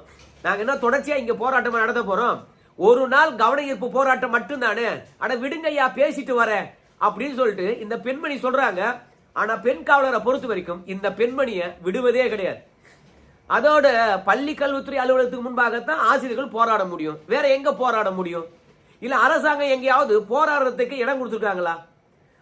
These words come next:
அரசாங்கம் எங்குமே போராட்டம் நடத்தக்கூடாதா? ஆனா கவன ஈர்ப்புக்கு கூட ஒரு நாள் தங்களுடைய கோஷத்தை எழுப்பக்கூடாதா?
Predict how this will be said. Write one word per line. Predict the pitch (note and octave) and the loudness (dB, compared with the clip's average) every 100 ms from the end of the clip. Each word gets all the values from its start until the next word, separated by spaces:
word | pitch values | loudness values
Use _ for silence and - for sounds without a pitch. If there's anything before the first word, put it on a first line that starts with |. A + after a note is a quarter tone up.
| - E3 | -4 0
அரசாங்கம் | A#3+ C4+ C#4 G#3+ G3 G3+ F#3+ | 2 2 2 2 0 -2 -2
எங்குமே | A#3 C4 D4+ A#3+ | 0 -4 -4 0
போராட்டம் | C#4 C4+ B3 A3 | 2 2 2 -2
நடத்தக்கூடாதா? | G3+ F#3 F#3 E3 D3+ A#3 B3+ - _ _ _ _ - | -4 -4 -4 -2 0 0 0 -6 _ _ _ _ 0
ஆனா | G#3 C4 A#3+ G3 F#3+ | 2 4 4 0 0
கவன | A3 D#4 D4 | 0 0 -2
ஈர்ப்புக்கு | C4+ G3 B3 G#3+ G#3 | -6 -6 -8 -8 -6
கூட | D#4 E4 A3+ F3+ F#3 F3+ G#3 | 0 2 2 0 -6 2 4
ஒரு | B3+ B3+ | 4 2
நாள் | C4+ D4+ C4 | 2 2 0
தங்களுடைய | B3 A#3 G#3 G3 | -2 0 0 2
கோஷத்தை | C#4 C#4 C4+ A#3+ | 0 0 0 2
எழுப்பக்கூடாதா? | A3+ A#3 G3+ G3+ F#3+ F3 F#3+ | 2 2 -2 0 0 0 2